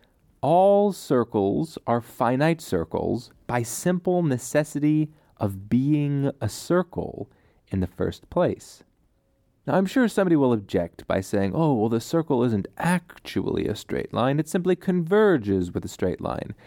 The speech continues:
And this is only half true, and it's the subject of my earlier piece on calculus. Convergence is a waffle word. Only one of two possibilities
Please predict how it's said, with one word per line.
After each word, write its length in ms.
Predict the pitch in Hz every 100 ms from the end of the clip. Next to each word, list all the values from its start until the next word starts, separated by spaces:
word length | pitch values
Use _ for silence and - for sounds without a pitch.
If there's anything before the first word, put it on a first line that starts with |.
| - -
And 160 | - 156
this 200 | 175 -
is 160 | 165 131
only 320 | 127 127 120
half 440 | - 139 147 -
true, 440 | - 92 62 - - _ _ _
and 160 | 113 127
it's 100 | 127
the 100 | 139
subject 520 | - 117 117 113 -
of 100 | 98
my 180 | 95 -
earlier 340 | 101 98 98
piece 320 | 92 98 87 -
on 140 | 80
calculus. 600 | - 147 156 90 - - _ - _ _ -
Convergence 1040 | 156 147 127 202 220 104 76 57 - - _ _
is 160 | 101 110
a 80 |
waffle 460 | 127 147 151 - 85
word. 420 | 82 58 - - _ _ _ _ _ _ _ _ _ _ _
Only 380 | 151 185 214 202
one 280 | 139 151 151
of 120 | 135
two 180 | - 143
possibilities 960 | 135 117 117 101 98 92 90 90 92